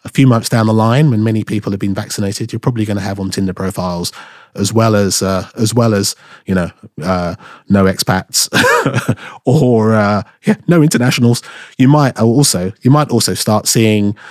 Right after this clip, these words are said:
lines on people's Tinder profile, "I'm vaccinated," or "No people who are not vaccinated," or "No people who've had less than one shot." So that could be another in-, could be another actual motive or another inspiration to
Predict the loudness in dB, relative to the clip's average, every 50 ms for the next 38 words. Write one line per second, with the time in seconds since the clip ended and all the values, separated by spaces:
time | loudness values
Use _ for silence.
0 | -20 -20 -20 _ _ -18 -18 -18 -14 -4 0 2 2 4 4 4 2 4 2 2
1 | 2 0 0 -2 -2 -4 -4 -6 -4 -2 -2 -2 0 0 -2 -2 0 0 0 0
2 | -2 -2 -6 _ _ -16 _ 2 2 4 4 2 0 0 0 2 2 0 -2 -6
3 | -8 -12 _ _ 0 2 2 2 0 -2 -6 -12 -4 0 2 2 2 2 2 0
4 | 2 2 0 -2 -2 _ _ -2 2 4 4 4 2 2 0 -4 -6 -6 -6 -8
5 | -8 -8 -8 -10 -10 -12 -8 -2 0 2 2 2 2 0 -2 -2 0 0 -2 -2
6 | -2 -6 -20 _ _ 0 0 2 2 2 0 -2 -2 -4 _ _ _ -4 -2 -2
7 | -2 -2 -2 0 2 2 2 2 0 0 0 -2 -2 -4 -6 _ -20 -20 -20 -20
8 | -16 -6 -4 -2 0 2 2 2 4 2 4 4 2 0 0 -6 _ _ -20 -20
9 | -8 -6 -6 -6 -4 -2 2 2 4 4 4 2 0 0 0 0 0 0 -2 -4
10 | -4 -4 -4 0 0 2 2 2 2 0 0 -2 -2 -2 -4 -4 -6 -2 0 2
11 | 2 2 2 0 -2 -4 -4 -4 -4 -4 -4 -4 -6 -8 -10 -14 -8 -8 -8 -6
12 | -4 -4 -2 -2 -2 -2 -4 -4 -6 -6 -6 -6 -6 -8